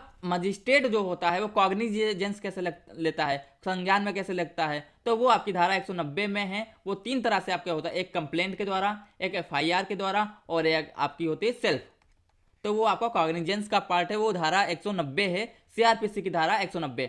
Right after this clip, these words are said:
ठीक है। और कंप्लेंट क्या होता है? कोई आरोप मौखिक या फिर लिखित रूप को जो है जब दिया जाता है मजिस्ट्रेट को तो वो कंप्लेन होता है,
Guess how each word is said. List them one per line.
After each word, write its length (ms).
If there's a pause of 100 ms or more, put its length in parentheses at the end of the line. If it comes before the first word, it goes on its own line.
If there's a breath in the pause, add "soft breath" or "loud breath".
(340 soft breath)
ठीक 120
है। 80
और 160
कंप्लेंट 520
क्या 200
होता 220
है? 100
कोई 320
आरोप 320
मौखिक 360
या 60
फिर 140
लिखित 240
रूप 240
को 100
जो 120
है 60
जब 140
दिया 200
जाता 220
है 60
मजिस्ट्रेट 460
को 100
तो 100
वो 80
कंप्लेन 400
होता 240
है, 240